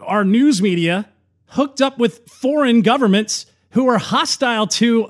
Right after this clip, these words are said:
<laughs> America. It makes you think they're really on the march to destroy this country.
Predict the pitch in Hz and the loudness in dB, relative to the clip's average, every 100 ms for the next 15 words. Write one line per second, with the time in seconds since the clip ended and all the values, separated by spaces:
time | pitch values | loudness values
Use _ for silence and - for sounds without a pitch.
0 | - - - 202 226 311 254 - 180 180 | -8 -14 -4 2 2 2 -2 -2 -2 -4
1 | _ _ - 262 254 403 - 359 - 349 | _ _ -4 0 2 0 -2 -2 -2 -2
2 | 370 240 _ _ _ - 180 359 320 330 | -2 -4 _ _ _ -4 -2 0 0 0
3 | 370 285 208 277 240 196 277 247 - 208 | 0 -2 0 2 4 4 0 -2 -6 -8
4 | 156 - 302 302 185 - 285 359 - 107 | -8 -8 -4 -2 -2 -2 -2 -2 -4 -10